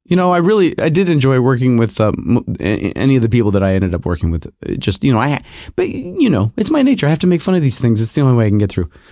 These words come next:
So here it is. Here's the email. I guess. I get, okay. My, my phone. Yep, there it is. Yep, there's the request.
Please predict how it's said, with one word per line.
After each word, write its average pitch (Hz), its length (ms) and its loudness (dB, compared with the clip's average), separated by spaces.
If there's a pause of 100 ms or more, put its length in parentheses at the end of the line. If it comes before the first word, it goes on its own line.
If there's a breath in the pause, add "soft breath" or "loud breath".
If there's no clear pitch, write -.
(360 loud breath)
So - 120 -2
here 139 160 4
it 147 80 0
is. 120 180 0
Here's 123 220 0
the - 180 -2
email. 101 380 0 (760)
I 101 60 -6
guess. - 580 -4 (2000)
I 101 60 -4
get, 92 200 -4
okay. 98 380 -6
My, 98 140 -6
my 107 720 -8 (120)
phone. 101 240 -8 (220)
Yep, 113 1080 -8
there 117 200 0
it 147 80 0
is. 269 180 0
Yep, 220 200 0
there's 156 240 2
the 196 80 -2
request. 208 520 -2